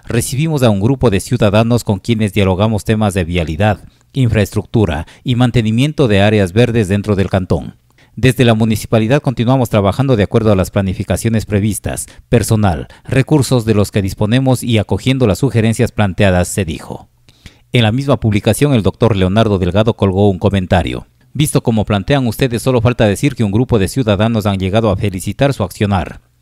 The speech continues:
La verdad y la realidad es que este grupo de ciudadanos cansados de tanta inoperancia y pasividad del señor alcalde, que le ha sumido a nuestro cantón en el abandono y descuido, hemos llegado al Palacio Municipal luego de múltiples intentos para conversar con el primer personero municipal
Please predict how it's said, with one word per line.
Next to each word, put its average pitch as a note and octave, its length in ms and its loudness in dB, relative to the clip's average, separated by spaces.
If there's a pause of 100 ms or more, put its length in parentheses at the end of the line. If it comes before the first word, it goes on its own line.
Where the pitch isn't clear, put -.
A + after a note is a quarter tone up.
(320)
La G#2+ 80 0
verdad A#2 360 2
y B2+ 100 -4
la A2 100 2
realidad G#2 480 0
es A#2+ 160 -2
que A#2 140 -2
este A2+ 180 -2
grupo B2 320 0
de G2 80 2
ciudadanos G#2+ 580 0
cansados A#2 460 0
de G2+ 100 0
tanta A#2 260 -2
inoperancia G2+ 600 -2
y B2 80 2
pasividad G#2 540 0
del A2 100 2
señor A2+ 240 2
alcalde, A2 540 2 (240)
que A#2+ 160 4
le A2 160 6
ha G#2 80 2
sumido B2+ 340 2
a G#2 60 2
nuestro A#2+ 260 2
cantón A#2+ 460 0
en A2 120 0
el G2+ 120 2
abandono F#2+ 420 0
y G#2 60 2
descuido, B2 560 2 (240)
hemos A#2+ 240 2
llegado B2+ 320 2
al B2 80 2
Palacio A#2+ 400 0
Municipal G#2 500 0
luego A#2+ 220 2
de G#2 100 2
múltiples A2 460 -2
intentos A#2 420 -2
para F#2+ 220 0
conversar F#2+ 480 -2
con G#2 120 -2
el F#2+ 100 0
primer G#2 320 -2
personero G#2+ 440 0
municipal G#2+ 600 -2